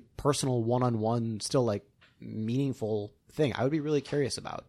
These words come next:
I guess, I guess I would say if we operate under the assumption that Crosstalk is to some degree a, a representative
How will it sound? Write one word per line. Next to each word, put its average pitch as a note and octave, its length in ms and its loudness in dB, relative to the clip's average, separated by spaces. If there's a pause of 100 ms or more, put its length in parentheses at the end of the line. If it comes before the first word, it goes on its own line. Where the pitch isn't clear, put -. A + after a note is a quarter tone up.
(500)
I D#3 60 4
guess, D#3+ 200 2
I D#3+ 80 0
guess E3+ 140 0
I F3+ 80 2
would E3 120 0
say B2+ 340 2 (100)
if D3 160 2
we D#3 120 2
operate D#3 340 4
under C#3 160 0
the C3+ 100 4
assumption G#2+ 460 -2
that - 160 -8
Crosstalk A#2+ 520 0
is G#2 460 0 (220)
to B2+ 100 -4
some D3+ 300 2
degree G#2+ 480 -2 (580)
a, A2+ 380 2
a B2 80 2
representative A#2 1040 0